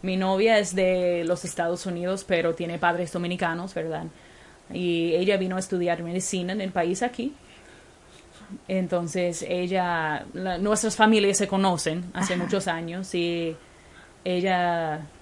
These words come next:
Speaker 1: me, me vio a mí y mi hermana en la iglesia y se interesó por aprender lengua de señas, igual que Alisa, como que se,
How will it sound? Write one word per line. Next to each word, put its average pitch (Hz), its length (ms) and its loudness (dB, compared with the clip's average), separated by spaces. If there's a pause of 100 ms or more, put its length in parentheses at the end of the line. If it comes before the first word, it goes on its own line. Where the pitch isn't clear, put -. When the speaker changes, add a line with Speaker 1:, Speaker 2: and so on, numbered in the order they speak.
(640)
Speaker 1:
me, 196 220 0
me 190 160 2
vio 180 200 2
a 175 60 2
mí 208 440 -2
y 190 60 -2
mi 180 100 0
hermana 202 540 4
en 196 100 0
la 170 120 0
iglesia 214 600 4
y 196 120 2
se 196 120 0
interesó 175 480 0
por 185 120 2
aprender 175 380 0
lengua 165 200 -2
de 151 100 -2
señas, 160 480 2
igual 202 280 2
que 240 120 4
Alisa, 208 400 2
como 175 240 -6
que 185 120 -2
se, 180 340 4